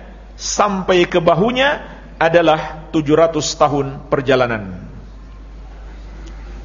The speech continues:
Ini malaikat yang memikul arsy Allah. Dan di hari kiamat jumlah mereka ada delapan. Jadi sebesar apa arsy Allah?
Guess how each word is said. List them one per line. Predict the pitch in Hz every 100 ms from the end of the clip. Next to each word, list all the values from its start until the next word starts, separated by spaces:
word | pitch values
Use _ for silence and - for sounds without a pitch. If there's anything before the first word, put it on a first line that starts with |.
| -
Ini | 135
malaikat | 143 156 202 254 254 - - - - - - -
yang | 180 185
memikul | 190 220 269 247 233
arsy | 226 247 -
Allah. | 196 190 160 117 - - - - - - - - - - -
Dan | 175 180
di |
hari | 190 240
kiamat | 233 262 269 175
jumlah | 294 294 262
mereka | 277 269 254
ada | 240
delapan. | 220 214 202 143 110 - - - - - 147
Jadi | 165
sebesar | 160 190 170 208 190
apa | 226 285 - 214
arsy | 247 -
Allah? | - 202 165 101 - -